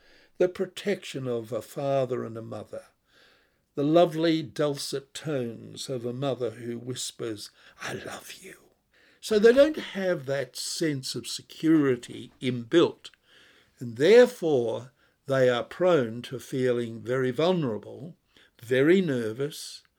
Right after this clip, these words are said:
and sometimes that will lead them to do things in order to be loved,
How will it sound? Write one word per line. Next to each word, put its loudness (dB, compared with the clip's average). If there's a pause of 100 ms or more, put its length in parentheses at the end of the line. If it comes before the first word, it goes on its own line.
(380)
and -6
sometimes -2
that 0
will -2
lead 2
them -8
to -4 (460)
do 4
things -8 (180)
in 2
order 6
to -6
be 0
loved, 4